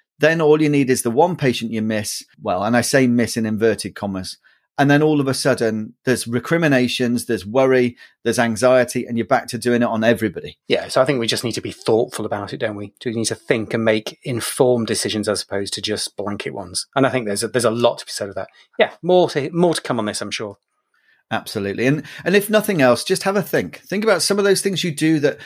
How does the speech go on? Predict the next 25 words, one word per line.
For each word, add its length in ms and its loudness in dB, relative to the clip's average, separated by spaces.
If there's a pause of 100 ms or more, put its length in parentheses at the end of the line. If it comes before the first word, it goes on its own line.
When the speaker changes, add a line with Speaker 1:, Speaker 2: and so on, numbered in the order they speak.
(200)
Speaker 1:
you 100 -2
do 160 4
just 360 0
in 100 0
case, 300 -2
where 160 -4
actually, 560 -2 (100)
did 180 -8
you 60 0
need 260 -2
to? 280 2 (300)
Or 140 4
are 40 6
you 80 4
doing 160 2
it 100 -4
to 80 -4
make 240 -2
yourself 380 0
feel 320 0
better 360 -8 (280)
rather 240 2
than 100 -2
the 80 -4
patient? 460 -10